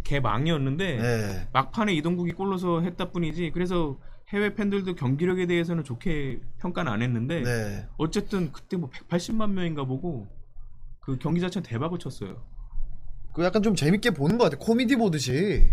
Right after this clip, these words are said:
Speaker 2: 예능 보듯이 보는 거예요. 왜냐면은 뭐, 저기 뭐야, 지금 뭐 미국에서 오해한다면서요, 우리나라 야구를.
Speaker 1: 뭘?
Speaker 2: 투구들이 전력 투구를 안 한다고. 그냥 힘을 아끼는,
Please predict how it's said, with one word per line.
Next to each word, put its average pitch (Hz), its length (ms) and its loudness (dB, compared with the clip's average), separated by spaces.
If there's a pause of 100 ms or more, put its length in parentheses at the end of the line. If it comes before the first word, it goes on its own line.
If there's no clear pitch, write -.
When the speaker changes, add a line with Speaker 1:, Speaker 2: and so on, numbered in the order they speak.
(140)
Speaker 2:
예능 170 260 6
보듯이 208 280 4
보는 196 240 6
거예요. 151 180 6
왜냐면은 196 540 4
뭐, 151 280 4 (680)
저기 147 140 -2
뭐야, 127 520 4 (1300)
지금 175 240 6
뭐 160 200 10
미국에서 175 440 8
오해한다면서요, 143 920 6
우리나라 127 360 6
야구를. 101 520 0
Speaker 1:
뭘? 92 120 -6 (220)
Speaker 2:
투구들이 196 420 6
전력 151 320 6
투구를 175 240 2
안 107 100 0
한다고. 110 320 0
그냥 123 140 2
힘을 233 260 6
아끼는, 170 720 4